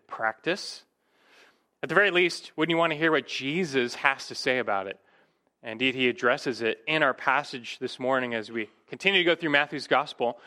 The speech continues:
So you can open your Bibles now to Matthew chapter six. Our next passage, verses sixteen through eighteen, where he addresses fasting. Matthew six, sixteen through eighteen.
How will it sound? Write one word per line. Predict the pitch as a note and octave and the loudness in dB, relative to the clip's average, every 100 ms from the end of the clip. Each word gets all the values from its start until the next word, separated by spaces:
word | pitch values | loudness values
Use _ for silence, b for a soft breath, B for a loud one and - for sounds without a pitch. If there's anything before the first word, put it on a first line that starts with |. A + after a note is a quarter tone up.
| B B B B | B B B B
So | - E3+ | 2 4
you | |
can | E3+ | 4
open | F3+ | 4
your | E3+ | 6
Bibles | F3+ A#3 F3 | 6 6 4
now | E3 | 4
to | D#3+ | 6
Matthew | E3 F3+ G3+ | 2 2 0
chapter | G#3 F#3 G3+ | 0 0 0
six. | C4 C#4 - - - - _ _ _ _ _ _ _ _ - D#3 | 2 2 0 -10 -10 -16 _ _ _ _ _ _ _ _ -6 2
Our | |
next | E3 - | 2 4
passage, | F3+ D#3+ F3+ C#3+ | 4 4 0 0
verses | C#3+ C#3+ D#3+ | 0 0 -2
sixteen | - - G3 - G3 F#3 | -4 -2 -2 -2 -4 -4
through | D#3 C#3 | -2 2
eighteen, | C3+ C3+ B2 G2+ - b b b b - | 2 0 -8 -10 -16 b b b b -18
where | A#2+ | -10
he | A#2+ | -8
addresses | A2 A#2+ - A#2 - _ | -2 -2 -2 -10 -12 _
fasting. | _ - C#3+ D3+ D#3 - A2 - | _ -2 0 0 -4 -10 -10 -2
Matthew | C3+ C3 D3 | 0 0 -2
six, | - D3 - - _ | 0 0 0 -10 _
sixteen | - - G3 G#3 - G#3+ F3+ | -14 -6 -4 -4 -4 -6 -2
through | C#3+ C#3+ | 2 2
eighteen. | C#3 C#3 A#2+ | 2 -4 -6